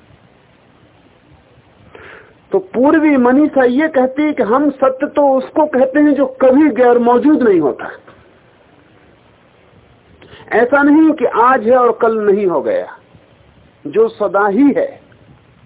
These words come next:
हम सिर्फ उसी को सत्य कहते हैं, बाकी को हम तथ्य कहते हैं। तो पूर्वी मनीषा तीन हिस्से करती, स्वप्न उसे कहती है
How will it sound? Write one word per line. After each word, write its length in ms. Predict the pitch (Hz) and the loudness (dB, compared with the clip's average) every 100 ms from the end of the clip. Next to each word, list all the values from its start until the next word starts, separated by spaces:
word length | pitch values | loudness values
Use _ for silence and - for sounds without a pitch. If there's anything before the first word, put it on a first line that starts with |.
| _ _ _ - _ _ _ _ - _ _ - | _ _ _ -20 _ _ _ _ -20 _ _ -6
हम 160 | 220 226 | -4 -4
सिर्फ 280 | 277 254 | -4 -6
उसी 220 | 214 - 247 | -8 -10 -6
को 140 | 208 | -6
सत्य 300 | - 175 170 | -6 -10 -10
कहते 300 | 131 117 - | -12 -14 -14
हैं, 800 | 98 - _ _ _ - - 139 | -16 -18 _ _ _ -20 -14 -6
बाकी 400 | 180 226 254 262 | 0 0 0 -6
को 140 | 247 226 | -2 -2
हम 160 | 226 | -2
तथ्य 360 | - 220 - 185 | -4 -6 -6 -8
कहते 300 | 123 110 95 | -8 -10 -14
हैं। 160 | 92 - - - - - - _ _ _ _ _ _ _ _ _ _ 135 | -16 -20 -20 -20 -20 -20 -20 _ _ _ _ _ _ _ _ _ _ -14
तो 60 | |
पूर्वी 460 | 147 202 269 277 262 | -10 -4 -2 -2 -2
मनीषा 400 | 240 262 262 247 | 0 -2 -2 -4
तीन 320 | - 285 262 | -2 -2 -2
हिस्से 280 | 220 - 208 | -2 -4 -4
करती, 380 | 202 202 233 214 | -2 -4 -6 -10
स्वप्न 420 | - 233 247 247 | -6 -4 -4 -4
उसे 260 | 233 285 | -4 -4
कहती 360 | 262 220 208 190 | -4 -6 -6 -4
है 220 | 190 214 | -4 -6